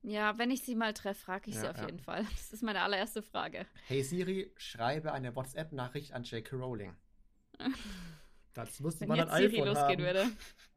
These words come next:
Speaker 1: Ja, ich hab eins, aber
Speaker 2: Du bist,
Speaker 1: bringt
Speaker 2: ich hab dich
Speaker 1: trotzdem
Speaker 2: auf den
Speaker 1: nix.
Speaker 2: Kopfhörern. Ja, und
Speaker 1: Gut.
Speaker 2: unter anderem hab ich auch noch von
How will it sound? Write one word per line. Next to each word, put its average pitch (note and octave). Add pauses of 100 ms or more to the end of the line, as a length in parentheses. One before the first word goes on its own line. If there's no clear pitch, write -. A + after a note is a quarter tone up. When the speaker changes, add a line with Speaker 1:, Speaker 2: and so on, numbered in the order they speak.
(200)
Speaker 1:
Ja, C4 (300)
ich -
hab D4+
eins, A3
aber G3 (440)
Speaker 2:
Du A2+
bist, - (180)
Speaker 1:
bringt A#3+
Speaker 2:
ich -
hab A3+
dich -
Speaker 1:
trotzdem A3
Speaker 2:
auf A3
den -
Speaker 1:
nix. -
Speaker 2:
Kopfhörern. - (2250)
Ja, C#3+ (400)
und F#3+
Speaker 1:
Gut. -
Speaker 2:
unter E3
anderem F#3+
hab A#3
ich -
auch D#3
noch D#3+
von C3